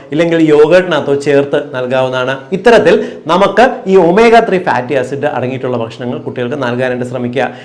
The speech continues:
കഴിയുന്നത്ര ഈ ഭക്ഷണങ്ങൾ നൽകുമ്പോൾ മധുരം അമിതമായിട്ട് അതിനകത്ത് ചേർക്കരുത്. ഇനി അടുത്തത് വൈറ്റമിൻ ബി ട്വൽവ് ലഭിക്കുന്ന ഭക്ഷണങ്ങളാണ്. നമ്മുടെ നാട്ടിൽ കിട്ടുന്ന എല്ലാവിധ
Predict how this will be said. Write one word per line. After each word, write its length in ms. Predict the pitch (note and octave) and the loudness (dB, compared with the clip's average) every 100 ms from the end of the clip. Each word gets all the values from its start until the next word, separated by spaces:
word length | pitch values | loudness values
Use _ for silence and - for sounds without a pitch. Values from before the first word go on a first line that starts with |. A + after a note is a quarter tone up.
| - - F#3 | -20 -2 4
കഴിയുന്നത്ര 480 | G3+ C#4+ G#3 - D3+ D#3 | 6 6 4 0 -2 0
ഈ 20 | C3 | -2
ഭക്ഷണങ്ങൾ 420 | B2 E3+ F3 E3 | -4 -4 -2 -2
നൽകുമ്പോൾ 360 | B2+ B2 B2 C#3+ C#3 C#3 | -4 -4 -2 -2 -2 -2
മധുരം 440 | D3 E3 G#3+ A#3 F3+ | 0 4 4 4 0
അമിതമായിട്ട് 460 | C#3+ D3 C#3 B2+ B2+ | -2 -2 -4 -2 -2
അതിനകത്ത് 300 | B2 B2 C#3 D3+ | -4 -6 -4 -2
ചേർക്കരുത്. 420 | D#3+ - C#3+ D#3 - G#3 | 0 0 0 0 -2 2
ഇനി 120 | A#3 A#3 D#3+ | 2 2 0
അടുത്തത് 320 | E3+ - C#3+ - - - D#3+ | -2 0 0 0 -4 -2 0
വൈറ്റമിൻ 360 | F3+ G#3+ G#3+ D3+ | 4 4 2 2
ബി 80 | E3+ G3+ | 0 4
ട്വൽവ് 260 | G#3 G#3 G#3 C#3 | 4 4 2 0
ലഭിക്കുന്ന 320 | C#3 C#3 C#3+ C#3 | -2 -2 -2 -2
ഭക്ഷണങ്ങളാണ്. 540 | B2 - B2 B2 A#2+ B2 - - D3 | -4 -6 -4 -2 -2 -4 -8 -10 -4
നമ്മുടെ 220 | D#3+ G3 | 0 2
നാട്ടിൽ 220 | C#3+ C#3+ C#3 | 0 -2 -4
കിട്ടുന്ന 220 | C#3 C3 D#3 C#3 | -4 -4 -6 -6
എല്ലാവിധ 360 | C3+ D#3 D#3+ | -2 0 2